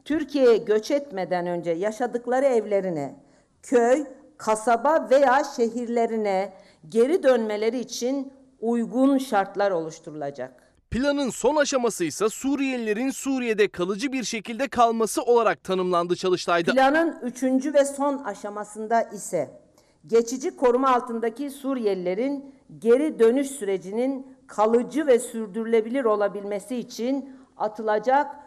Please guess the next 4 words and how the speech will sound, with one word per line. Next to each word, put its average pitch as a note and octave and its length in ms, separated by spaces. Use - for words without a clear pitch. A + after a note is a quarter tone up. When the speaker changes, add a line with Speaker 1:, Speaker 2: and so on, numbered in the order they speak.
Speaker 1:
tamamlayıcı A#3 840
nitelikteki A3 880
adımlara G3+ 580
odaklanacağız. D3+ 1040